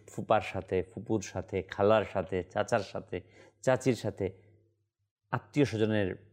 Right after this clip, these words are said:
সাথে সম্পর্ক ছিন্ন হয়ে থাকে, নিয়ত করি আজকে থেকে আমরা দ্রুত গিয়ে তাদের সাথে সমাধান করে নেব, তাদের সাথে ভালো আচরণ করব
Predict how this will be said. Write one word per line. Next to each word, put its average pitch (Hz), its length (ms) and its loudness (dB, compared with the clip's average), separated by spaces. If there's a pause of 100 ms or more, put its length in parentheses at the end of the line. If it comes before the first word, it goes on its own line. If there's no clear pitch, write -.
(140)
সাথে 101 380 -4 (840)
সম্পর্ক 139 520 4
ছিন্ন 180 300 6
হয়ে 151 180 6
থাকে, 92 420 -6
নিয়ত 110 280 0
করি 95 200 -2
আজকে 92 260 -6
থেকে 92 160 -8
আমরা 87 260 -4 (500)
দ্রুত 175 300 6
গিয়ে 135 260 4
তাদের 104 240 2
সাথে 95 180 -6
সমাধান 98 440 -2
করে 82 180 -4
নেব, 80 260 -6 (540)
তাদের 104 240 2
সাথে 92 280 -4
ভালো 104 300 4
আচরণ 92 340 2
করব 87 340 -10